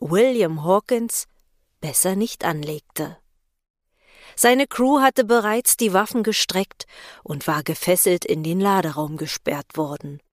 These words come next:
Der letzte Hieb hatte nun auch ihm den Säbel aus der Hand gerissen.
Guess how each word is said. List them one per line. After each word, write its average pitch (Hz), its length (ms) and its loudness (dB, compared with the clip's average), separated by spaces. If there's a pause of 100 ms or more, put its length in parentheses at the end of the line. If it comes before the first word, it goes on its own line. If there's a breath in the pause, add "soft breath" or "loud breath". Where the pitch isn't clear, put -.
(460)
Der 147 100 -8
letzte 165 400 2
Hieb 185 360 -2 (260)
hatte 185 320 -2
nun 196 220 0
auch - 240 0 (100)
ihm 165 340 -2
den 156 260 -2
Säbel 156 400 -2
aus 156 200 0
der 165 160 -2
Hand 160 220 -4
gerissen. 160 560 -4